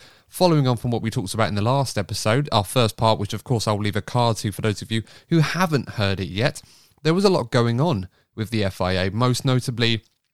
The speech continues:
some updates given what was going to be happening, uh, with the F I A regarding Michael Massey's position as the race director of Formula One,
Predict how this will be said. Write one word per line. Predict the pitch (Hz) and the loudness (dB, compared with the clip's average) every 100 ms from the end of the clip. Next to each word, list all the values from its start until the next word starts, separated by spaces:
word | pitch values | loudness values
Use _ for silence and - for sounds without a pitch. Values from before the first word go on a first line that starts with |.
| _ _ - | _ _ -6
some | - 113 | -4 0
updates | 127 - 123 120 - - - - | -2 0 0 0 -2 -12 -20 -8
given | - 113 110 | -2 2 2
what | 107 - | 2 0
was | 117 | -2
going | - 113 | 0 0
to | 110 | 0
be | 113 | -4
happening, | 110 113 - 110 107 104 _ _ _ | -2 -2 -2 -2 -2 -4 _ _ _
uh, | 104 107 101 | 2 4 2
with | 110 107 | 0 -2
the | 110 | 0
F | 107 - | 0 2
I | 107 | 2
A | 107 | 2
regarding | 101 98 117 113 110 101 | -2 2 2 4 0 -2
Michael | 107 110 - 107 | 0 -2 -2 -2
Massey's | 117 123 - 120 117 | 0 0 0 -4 -4
position | - 113 123 113 117 113 | -2 0 0 0 0 0
as | 110 110 | -2 -2
the | - | -2
race | 110 113 101 | 0 0 -2
director | 104 - - | -6 -8 -8
of | |
Formula | 107 123 113 110 | -6 -4 -2 0
One, | 127 | 0